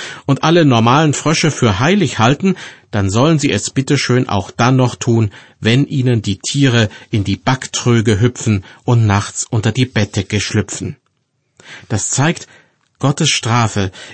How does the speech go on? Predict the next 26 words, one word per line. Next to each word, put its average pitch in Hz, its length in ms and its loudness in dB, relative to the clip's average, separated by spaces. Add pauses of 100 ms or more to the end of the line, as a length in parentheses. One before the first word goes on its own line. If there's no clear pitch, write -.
ist - 240 -2
nichts 139 460 0
weiter 131 340 2
als 113 240 -2
eine 107 200 0
Folge 139 500 2
der 107 120 0
menschlichen 120 640 0
Unvernunft. 95 880 -2 (640)
Der 104 140 0
Pharao 113 680 0
und 101 260 -4
die - 160 -2
Ägypter 120 480 0
sollen 127 340 2
erkennen, 139 540 2 (260)
wohin 156 460 2
es 165 180 -2
führen 123 460 0
kann, 113 340 -4 (320)
wenn 98 160 -2
sie 113 140 -4
statt - 380 -4
Gott, - 380 -2
den 95 140 -2
Schöpfer, 123 580 0